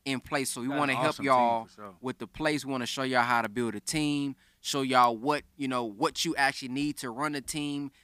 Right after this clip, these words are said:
Speaker 1: different text message groups that we in, meetings, because I'm gonna be honest. Uh, I said this before.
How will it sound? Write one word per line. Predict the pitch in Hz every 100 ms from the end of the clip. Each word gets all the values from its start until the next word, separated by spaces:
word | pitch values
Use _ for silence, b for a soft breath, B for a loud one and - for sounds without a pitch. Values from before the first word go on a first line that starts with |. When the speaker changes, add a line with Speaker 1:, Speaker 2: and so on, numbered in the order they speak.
| b
Speaker 1:
different | 131 151 147 -
text | 160 139 143
message | 143 143 120
groups | 143 131
that | 139 131
we | 139 135 135
in, | 127
meetings, | 135 151 147 135
because | 120 143 143
I'm | 185
gonna | 151
be | 151
honest. | 170 131 101 _ _ _ _ -
Uh, | 123 117
I |
said | 143 160 135
this | 127
before. | 113 110 165 143